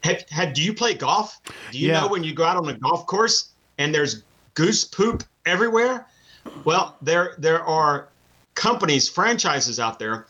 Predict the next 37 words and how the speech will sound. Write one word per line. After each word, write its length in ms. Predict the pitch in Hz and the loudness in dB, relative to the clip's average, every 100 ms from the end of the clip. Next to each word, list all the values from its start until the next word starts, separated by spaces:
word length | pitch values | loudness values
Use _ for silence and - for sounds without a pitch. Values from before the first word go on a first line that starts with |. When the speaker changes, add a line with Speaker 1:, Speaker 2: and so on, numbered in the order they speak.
| _ - | _ -4
Speaker 1:
that 140 | 147 | -2
will 100 | 156 | 0
go 280 | 139 160 190 | 2 2 2
out 280 | 156 147 - | 0 0 -2
and 180 | 147 139 | -2 -2
clean 280 | - 175 165 | -2 0 0
that 180 | 151 139 | 0 0
up 180 | 160 | -2
for 120 | - 120 | -4 -8
you. 240 | 98 80 - - - | -8 -10 -18 -18 -4
So 300 | 165 156 151 | 0 0 0
it's 180 | 175 165 | -4 -2
an 100 | 170 | 0
opportunity. 720 | 180 214 202 - 190 180 175 170 | 2 2 0 -2 -2 2 2 0
It 120 | 143 139 | -2 -2
is 160 | 123 | 0
a 260 | 131 127 - - - _ _ _ - | -2 -2 -4 -14 -14 _ _ _ -6
very 360 | 151 165 170 165 | 0 2 2 -2
low 280 | 135 143 156 | 0 2 2
cost 400 | 147 151 127 - - | 2 2 2 -2 -4
investment, 560 | 123 131 143 151 147 147 | -2 0 0 0 -6 -2
but 180 | 120 139 | -2 0
you, 180 | 139 - | -2 -2
what 260 | 139 175 196 | -4 -2 0
happens 340 | 196 190 170 | -2 0 0
in 80 | 151 | -2
a 40 | |
franchise 560 | 139 160 160 143 117 107 | 0 0 0 -2 -2 -4
is 300 | 101 98 - _ _ _ _ - _ - - - - - | -4 -6 -8 _ _ _ _ -20 _ -12 -10 -10 -10 -4
you 80 | |
have 220 | 135 160 180 | 0 0 0
an 80 | |
idea, 360 | 180 165 127 104 _ - 110 - _ _ - - | 0 2 0 -2 _ -6 -6 -8 _ _ -20 -6
you 100 | 123 | -2
have 220 | 151 165 | 0 0
a 40 | |
model, 480 | 180 139 110 110 120 | 2 2 0 -4 -10